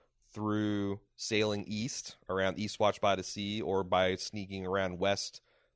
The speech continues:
uh, around the Shadow Tower, because they're under garrison and they don't have enough men to keep, you know, it's a, it's any kind of border situation. You got a first world country in Westeros bordered by a third world country up the north, and when people are desperate and they want to, they can fucking climb seven hundred foot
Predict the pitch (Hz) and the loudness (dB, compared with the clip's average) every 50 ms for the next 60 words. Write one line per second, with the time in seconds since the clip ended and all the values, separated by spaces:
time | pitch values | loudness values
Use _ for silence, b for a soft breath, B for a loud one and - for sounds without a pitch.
0 | - - 92 92 90 82 92 101 98 98 98 95 90 - 175 160 135 107 82 - | -4 0 2 4 4 4 4 4 2 2 2 0 0 2 4 4 4 4 2 0
1 | - 82 73 67 65 73 - 87 - 95 92 90 98 95 - - _ _ - 98 | 0 -2 -2 -2 -4 -4 -4 -2 -2 -2 0 0 -2 -4 -4 -4 _ _ -4 -2
2 | 101 104 110 95 90 92 87 90 92 92 - - 101 95 95 95 95 87 87 87 | -2 -2 -2 -2 0 0 2 2 2 0 -2 -4 -6 -4 -4 -4 -4 -4 -2 -2
3 | 92 90 98 92 87 90 90 87 - 95 92 90 90 90 87 90 90 78 90 - | 0 0 0 0 0 -2 -4 -4 -4 -4 -2 -2 -2 -2 -2 -4 -8 -10 -12 -12
4 | - 92 85 - 101 98 92 82 82 85 - - 87 82 78 - - 98 - - | -10 -12 -10 -8 -6 -4 -4 -2 -4 -4 -4 -6 -6 -6 -6 -6 -6 -8 -6 -4
5 | - 139 156 156 - 156 143 120 101 110 117 113 107 101 - 110 95 - 92 87 | -2 -2 -2 2 4 4 2 2 2 2 2 2 2 2 -2 -4 -4 -4 -2 -2
6 | 85 73 65 - - - - - - - b b b b b 92 92 98 98 98 | -2 -2 -4 -6 -10 -12 -14 -16 -18 -20 b b b b b -2 2 4 4 4
7 | - - 92 92 92 90 87 - - 160 147 - - 147 143 135 139 131 - 139 | 4 4 2 4 4 2 2 2 2 2 2 2 0 0 0 0 0 0 0 0
8 | 127 127 - 135 127 123 113 107 110 110 110 - - 117 110 107 107 104 95 92 | 0 0 -2 -2 -2 0 0 2 2 2 2 2 0 0 2 2 2 2 0 0
9 | 101 104 104 104 98 90 92 92 95 - - - 120 117 104 104 104 101 98 - | 2 2 2 2 2 2 4 4 4 2 2 2 2 2 2 0 -2 -2 -2 -2
10 | 104 98 95 - - 101 95 95 92 87 - - 90 92 95 95 95 95 92 - | -2 -2 -2 -2 -2 0 0 2 0 0 -2 -4 -2 0 2 2 2 2 0 -2
11 | - _ b b b b b b b b b _ - 92 92 90 90 90 90 90 | -8 _ b b b b b b b b b _ -4 -2 0 0 0 0 0 0
12 | 87 90 90 90 - - - 65 87 87 104 110 104 113 104 101 95 104 107 104 | 0 -2 -2 -4 -6 -8 -8 -8 -8 -4 -4 -2 0 2 2 2 4 2 2 2
13 | - - 110 107 - 82 90 90 90 95 98 101 - - - 104 101 98 98 90 | 2 0 0 0 0 0 -2 0 2 4 4 2 2 0 -4 -4 -2 -2 0 0
14 | 87 82 - 85 80 - - 87 - 85 76 73 - 98 98 95 92 90 - - | -2 -4 -4 -8 -6 -4 -4 -4 -4 -4 -10 -8 -4 -2 0 0 0 -2 -2 -4
15 | 98 87 90 95 92 90 87 - 101 | -4 -4 -4 -4 -4 -4 -4 -4 -2